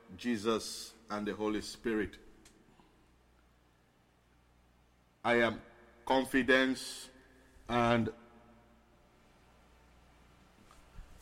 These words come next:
very enthusiastic that Yahweh,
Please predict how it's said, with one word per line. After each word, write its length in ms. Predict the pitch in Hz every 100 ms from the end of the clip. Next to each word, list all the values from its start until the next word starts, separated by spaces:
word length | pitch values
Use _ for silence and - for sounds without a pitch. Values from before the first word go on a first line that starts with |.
| -
very 680 | 95 123 127 127 127 131 123 - - - - - - -
enthusiastic 880 | 117 101 110 101 117 120 113 123
that 280 | 107 113 107 - - - - - - - - - - - - - - - - - - - _ _ _ - _ - - - _ - - - _ _ _ _ _ _ - - - -
Yahweh, 580 | 107 123 131 127 123 123